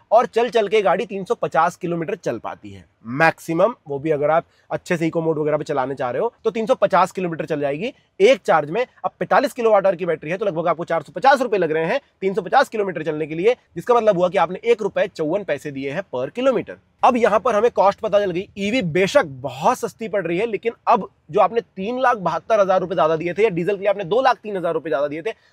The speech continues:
वो कितने सालों में रिकवर होंगे, या वो कितना ज़्यादा महंगा पड़ रहा है अगले पाँच सालों में, आपको वो देख लेते हैं। आगे हम रीसेल की भी बात करेंगे, तो वीडियो के में बने रहिए और लाइक, सब्सक्राइब भी कर डालिए। अब डिपेंड ये करता है कि आप कितना चलते हैं। जो लोग बहुत ज़्यादा चलते हैं ना, उनके लिए कोई कॉस्ट मायने नहीं रखती, क्योंकि वो इनिशियल कॉस्ट कभी भी निकाल सकते हैं। लेकिन जो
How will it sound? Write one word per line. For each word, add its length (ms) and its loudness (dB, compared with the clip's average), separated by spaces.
वो 80 2
कितने 300 -2
सालों 260 -2
में 60 -2
रिकवर 260 -2
होंगे, 180 -2
या 60 2
वो 240 4
कितना 160 -2
ज़्यादा 220 6
महंगा 280 0
पड़ 140 -2
रहा 100 0
है 60 0
अगले 100 -2
पाँच 200 -4
सालों 180 -8
में, 80 -6
आपको 200 -6
वो 140 -4
देख 180 -8
लेते 220 -16
हैं। 100 -20
आगे 200 0
हम 120 -2
रीसेल 320 -2
की 100 -6
भी 100 -4
बात 200 0
करेंगे, 300 -10
तो 260 -8
वीडियो 260 -6
के 280 2
में 360 -4
बने 200 6
रहिए 240 0
और 140 -2
लाइक, 220 0
सब्सक्राइब 360 -6
भी 140 -6
कर 120 0
डालिए। 300 -12
अब 140 2
डिपेंड 300 2
ये 100 0
करता 200 -4
है 40 -6
कि 80 -2
आप 180 0
कितना 240 -2
चलते 260 -4
हैं। 60 -8
जो 80 -6
लोग 180 -8
बहुत 180 -4
ज़्यादा 160 4
चलते 240 -4
हैं 40 -4
ना, 60 -4
उनके 180 -6
लिए 80 -4
कोई 140 -4
कॉस्ट 280 -6
मायने 180 -2
नहीं 80 -8
रखती, 140 -12
क्योंकि 160 -8
वो 80 2
इनिशियल 280 -2
कॉस्ट 180 -4
कभी 220 -4
भी 80 0
निकाल 240 -6
सकते 160 -18
हैं। 0 -
लेकिन 140 -10
जो 80 -8